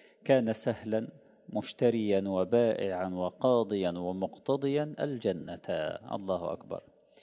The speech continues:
هذه الأشياء لا تزيده إلا سهولة. يقول لك: "أنا بقيت قاضي، أنا بقيت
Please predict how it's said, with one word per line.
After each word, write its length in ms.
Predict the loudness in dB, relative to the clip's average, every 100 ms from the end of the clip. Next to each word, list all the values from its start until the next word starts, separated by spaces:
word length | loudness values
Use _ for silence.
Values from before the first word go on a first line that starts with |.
| -20 -20 2
هذه 320 | 4 6 4
الأشياء 680 | 2 0 0 2 4 2 2
لا 220 | 6 6
تزيده 800 | 6 4 4 2 2 4 4 4
إلا 280 | 4 4 2
سهولة. 520 | 2 2 2 2 0 -6 -20 _ _ _ _ _ _ _ -10
يقول 160 | -2 2
لك: 140 | 2
"أنا 140 | 2
بقيت 260 | 0 -2 -2
قاضي، 420 | -2 -2 -2 -4 -10
أنا 180 | -6 -4
بقيت 280 | -2 -2